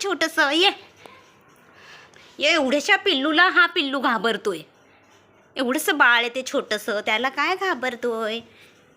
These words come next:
ते तुझी मम्मी शोधत असेल ना तुला, काली शोधत असेल तुला. घ्यायचं आपल्याला? घ्यायचं पिल्लू आपल्याला? घ्यायचं का आपल्याला? हां.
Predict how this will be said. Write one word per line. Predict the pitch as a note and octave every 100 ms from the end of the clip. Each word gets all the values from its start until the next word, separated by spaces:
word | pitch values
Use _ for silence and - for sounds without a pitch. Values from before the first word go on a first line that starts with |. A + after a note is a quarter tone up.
| _ _ _ - _
ते | F4+
तुझी | - F#4
मम्मी | G4+ F4+ F4+
शोधत | F#4+ F#4 D4+ D#4+
असेल | E4+ F4+ D#4+
ना | G4+
तुला, | B4 B4 B4+ C#5 - _ _ -
काली | E4 E4 F4
शोधत | G4 E4 F4
असेल | A#4 G#4+ F#4+ D4
तुला. | C#4+ B3+ B3+ C4+ - _ - - - - - _ _ - - - - _ _ _ _ _ _ _ _ - D#4
घ्यायचं | D#4+ D#4 A#4
आपल्याला? | B4 A#4 G#4 A4 C5 - - _ _ _ _ - - _ _ -
घ्यायचं | D#4+ D#4+ G4+
पिल्लू | G#4+ F#4+
आपल्याला? | G#4+ G4 F4 F#4 G4+ A4 - _ _ _ _ _ _ _ _ _ _ _
घ्यायचं | D4 D4 E4+
का | G4+
आपल्याला? | D4 - A3 G3+ F#3+
हां. | F#3+